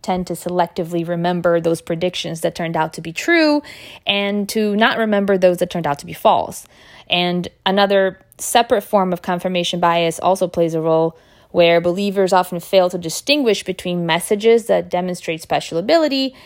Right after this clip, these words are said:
and those that do not. Well,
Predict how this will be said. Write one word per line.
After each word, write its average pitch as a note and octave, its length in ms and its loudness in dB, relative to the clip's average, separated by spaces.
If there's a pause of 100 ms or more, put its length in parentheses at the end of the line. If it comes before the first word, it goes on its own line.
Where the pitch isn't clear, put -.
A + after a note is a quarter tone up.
(340)
and G#3+ 340 2
those F#3+ 240 2
that F3 240 2
do F3 120 -4
not. D#3+ 340 -4 (1400)
Well, A3+ 380 4